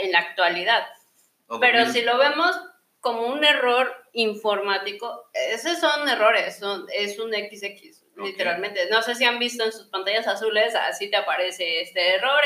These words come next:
Speaker 1: X X X A cero uno de así. Entonces puede ser solo un error.
Speaker 2: Ok. <clears throat> Donde nos presentan a nuestro, nue-, nuestra versión mejorada del bombardero azul.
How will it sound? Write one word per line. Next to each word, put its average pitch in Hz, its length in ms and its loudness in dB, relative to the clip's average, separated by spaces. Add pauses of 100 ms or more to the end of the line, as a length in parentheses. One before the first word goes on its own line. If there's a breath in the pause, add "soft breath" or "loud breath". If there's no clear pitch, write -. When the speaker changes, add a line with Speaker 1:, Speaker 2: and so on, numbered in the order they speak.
(100)
Speaker 1:
X - 140 -10
X 233 220 -10
X 233 540 -10
A 202 340 4
cero 196 360 -2
uno 202 300 -10
de - 120 -10
así. - 320 -12 (600)
Entonces 190 520 -6
puede 220 160 -2
ser 220 160 -6
solo 196 180 -6
un 185 100 -6
error. - 260 -10 (240)
Speaker 2:
Ok. 202 140 2 (1040)
<clears throat> - 20 -20
Donde 147 580 2
nos 143 160 -2
presentan 190 640 0
a 139 60 4
nuestro, 135 580 -4
nue-, 139 340 0
nuestra 143 280 2
versión 156 260 0
mejorada 151 400 6
del 123 120 4
bombardero 113 480 4
azul. 101 300 -4